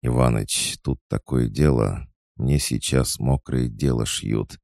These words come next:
и, вероятно, пока не закончится следствие, вряд ли позволят работать. Поэтому, если не возражаешь,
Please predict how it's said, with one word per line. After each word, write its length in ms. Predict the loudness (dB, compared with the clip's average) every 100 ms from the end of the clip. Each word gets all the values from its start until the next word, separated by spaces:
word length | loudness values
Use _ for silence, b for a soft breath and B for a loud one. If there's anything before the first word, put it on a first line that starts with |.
| _ _ -4
и, 100 | 0
вероятно, 800 | 0 2 2 0 0 -2 0 -4
пока 280 | -8 -4 -2
не 100 | 0
закончится 680 | 0 -4 -2 -2 -2 -6 -6
следствие, 760 | -4 0 0 0 -4 -2 -2 -4 _ _
вряд 380 | -4 -2 -2 -4
ли 80 | -6
позволят 640 | -2 -4 -2 -4 -2 -2
работать. 720 | -2 -2 0 -2 -2 -6 -8 -16 _ _ _ _ _
Поэтому, 720 | -2 0 0 0 2 4 2 0
если 400 | 0 0 0 0
не 120 | 0
возражаешь, 960 | 0 0 -2 0 2 4 4 0 -4 -8